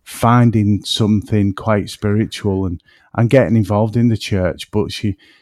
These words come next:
she ended up painting and doing a lot of, um, oil paints, you know, and it, it was magical to see late in her life this creativity take over. So then the thread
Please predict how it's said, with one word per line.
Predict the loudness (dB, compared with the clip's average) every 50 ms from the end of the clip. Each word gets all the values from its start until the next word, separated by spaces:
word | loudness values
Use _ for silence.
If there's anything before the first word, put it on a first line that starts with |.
| _ -12
she | -4 0 2 2 4
ended | 4 4 4 2 2 2
up | 0 0 -2 -4 _ _ _ _ _ _ _ _ -4
painting | 0 2 4 4 2 2 0 0 0 2 2 2
and | 2 0
doing | 0 -2 -2 -2 -2 -2
a | -2 -2
lot | -2 -4 -4 -4 -4
of, | -6 -6 -8 -14 -20 _ _ _ _ _ _ _ _ _ _ _ -4
um, | -2 0 0 0 -2 -4 -6 _ _ _ _ -6
oil | -2 0 4 4 4 2
paints, | 2 2 4 4 6 6 4 2 0 -4 -6 -2 2
you | 2 4
know, | 4 2 0 0
and | -2 -2 -2
it, | -4 -6 -12 _ _
it | -16 -14 -10 -8
was | -8 -4 0
magical | 2 2 2 2 2 0 -2 -4 -2 -2 -2 -2
to | -2 -4 -6 -6
see | -6 -4 0 2 4 4 4 2 0 -4 -8 -6
late | -2 2 4 4 4 4 2 0 -2 -2
in | 0 2
her | 2 2
life | 0 0 0 0 0 0 -2 -2 -6 -10 -18 -20 _ _ _ _ _ _ _ _
this | -2 -2 -2 -2
creativity | -6 -8 -4 0 0 2 2 0 -2 -2 -2 -2 0 0 -2 -4 -6 -8 -8
take | -6 -6 -6 -4 -2 0
over. | 2 2 2 2 2 0 -2 -4 -6 -14 -20 _ _ _
So | -6 -2 0 2
then | 4 4 4 4 4
the | 2 0
thread | -2 0 0 2 2 2 0